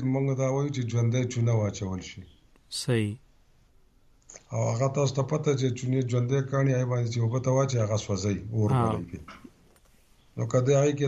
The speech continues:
Speaker 1: دا بلغم دا توکي،
Speaker 2: نو
Speaker 1: نو هغه
Speaker 2: جراثیم
Speaker 1: جراثیم
Speaker 2: وژني.
Speaker 1: به نور پورته او دې ته نه خورېږي.
Speaker 2: صحیح ده.
Speaker 1: او، او چې کله هغه بیا صفایي کوي، نو په کار ده چې ځمکه کې ورته یو کنده کنیستي، هغې کې هغه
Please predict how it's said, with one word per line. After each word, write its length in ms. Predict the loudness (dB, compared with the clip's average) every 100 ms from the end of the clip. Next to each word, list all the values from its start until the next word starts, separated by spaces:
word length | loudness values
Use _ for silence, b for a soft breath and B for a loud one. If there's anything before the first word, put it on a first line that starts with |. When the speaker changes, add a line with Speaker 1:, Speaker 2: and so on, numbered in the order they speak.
| 0
Speaker 1:
دا 60 | -2
بلغم 280 | -2 -2 -2 0
دا 80 | -2 -2
توکي، 320 | -8 -2 -2 -2 -8 -20 -20 _ _ _
Speaker 2:
نو 60 | 4
Speaker 1:
نو 60 |
هغه 80 | 6
Speaker 2:
جراثیم 440 | 6 6 4 6 6
Speaker 1:
جراثیم 140 | 6
Speaker 2:
وژني. 240 | 4 4
Speaker 1:
به 80 | 2
نور 200 | 0 -8 -10 -4
پورته 360 | -4 -4 -12 -20 _ -12
او 120 | -8 -2
دې 120 | -2 0
ته 80 | 0
نه 100 | 0
خورېږي. 520 | -2 -6 -6 -10 -14 -18 _ _ _ -20 -12
Speaker 2:
صحیح 360 | 0 2 2 0
ده. 60 | -2 2
Speaker 1:
او، 200 | 4 4 0 _ 0 4
او 100 | 4
چې 120 | 4 2
کله 160 | 4 4
هغه 120 | 4
بیا 160 | 2 0
صفایي 380 | 0 0 0 0
کوي، 160 | 0
نو 80 | 0
په 140 | 0 0
کار 120 | 2 2
ده 60 | 0
چې 100 | 0
ځمکه 260 | 0 0 -2
کې 60 | 0
ورته 220 | 0 2
یو 140 | 2 2
کنده 240 | 2 2 2
کنیستي، 440 | 2 2 2 0
هغې 240 | 0 2 0
کې 60 | 0 -2
هغه 160 | -4